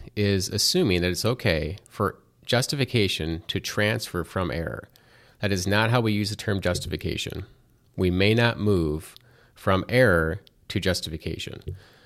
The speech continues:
Let's look at some examples to illustrate this.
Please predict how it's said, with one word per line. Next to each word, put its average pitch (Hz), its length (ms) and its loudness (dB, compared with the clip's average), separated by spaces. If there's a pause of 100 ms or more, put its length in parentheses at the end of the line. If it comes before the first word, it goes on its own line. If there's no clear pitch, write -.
(600)
Let's 143 180 4
look 156 100 4
at 139 100 2
some 131 200 4
examples 101 480 4
to - 80 0
illustrate 82 480 -2
this. - 340 -4